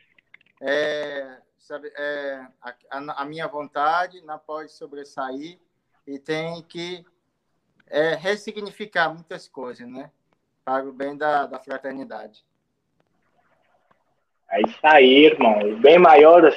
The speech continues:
Speaker 2: sempre é a fraternidade.
Speaker 1: É, verdade. E a gente tá vendo tudo isso agora no, no, na formação, né, no Inter, a questão da interculturalidade, né,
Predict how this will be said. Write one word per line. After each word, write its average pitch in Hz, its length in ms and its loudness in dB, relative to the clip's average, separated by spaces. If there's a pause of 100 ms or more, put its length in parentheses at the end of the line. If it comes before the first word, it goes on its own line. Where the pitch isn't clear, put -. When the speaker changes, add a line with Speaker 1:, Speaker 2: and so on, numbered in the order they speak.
(100)
Speaker 2:
sempre 190 540 6
é 165 340 8
a 135 220 2 (160)
fraternidade. 123 800 0 (680)
Speaker 1:
É, 117 360 -6
verdade. 110 320 -20 (1500)
E 135 80 -4
a 151 80 4
gente 170 260 -12
tá 190 240 -2
vendo 185 240 -14
tudo 202 300 -14
isso 196 200 -12
agora 165 320 -10
no, 165 260 -18
no, 156 360 -18
na 131 120 -14
formação, 156 600 -12
né, 180 140 -14
no 147 240 -16 (160)
Inter, 202 220 -20 (540)
a 123 80 -16
questão 170 440 -12
da 170 240 -4
interculturalidade, 160 1600 -10
né, 147 220 -18